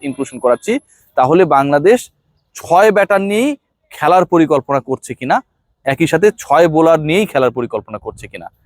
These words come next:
যে স্পিনের কথা বলা হচ্ছিল, পয়েন্ট নাম্বার টু, সেই জায়গায় তো আসলে কোনো বড় পরিবর্তন আসছে না।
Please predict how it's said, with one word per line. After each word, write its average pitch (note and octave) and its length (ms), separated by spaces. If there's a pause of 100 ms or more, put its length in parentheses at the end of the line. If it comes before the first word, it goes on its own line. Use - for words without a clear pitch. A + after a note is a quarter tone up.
(260)
যে F#3 180
স্পিনের C4 300
কথা A#3 180
বলা E3+ 240
হচ্ছিল, C3+ 260 (180)
পয়েন্ট E3 200
নাম্বার C3+ 220 (100)
টু, G3 80 (680)
সেই A#3 260
জায়গায় C4 300
তো B3 120
আসলে B3+ 220
কোনো A#3+ 180
বড় F3+ 240
পরিবর্তন A3+ 440
আসছে G#3 280
না। A2 120